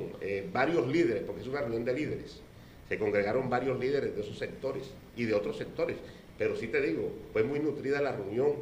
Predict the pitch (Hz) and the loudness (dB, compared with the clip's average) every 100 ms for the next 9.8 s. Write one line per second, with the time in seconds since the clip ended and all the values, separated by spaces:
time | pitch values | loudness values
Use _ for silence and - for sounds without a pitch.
0 | - - - 101 127 131 113 107 123 143 | -6 -12 -6 0 2 2 0 2 2 2
1 | - - - - 92 113 117 127 110 143 | -4 -12 -16 -14 0 2 2 2 2 6
2 | 165 113 117 135 139 - 151 151 147 127 | 6 6 4 2 0 0 -2 0 2 2
3 | 147 185 180 165 135 104 107 113 131 - | 6 4 4 4 4 2 0 0 -2 -2
4 | 131 127 - 98 98 143 113 - - 104 | -2 -2 -4 -4 -4 -4 -4 -6 -8 0
5 | 165 202 190 190 190 143 147 175 165 147 | 0 4 2 2 2 2 4 2 2 -2
6 | - 143 165 165 - 117 120 113 117 156 | -2 0 2 0 0 2 2 2 2 0
7 | 160 - - - - - - - - - | 0 -4 -8 -16 -16 -18 -20 -20 -8 4
8 | 113 110 104 104 101 110 110 - 127 147 | 8 10 8 6 4 2 0 4 6 6
9 | - 127 127 131 139 - 135 | 6 2 2 -2 -8 -4 -4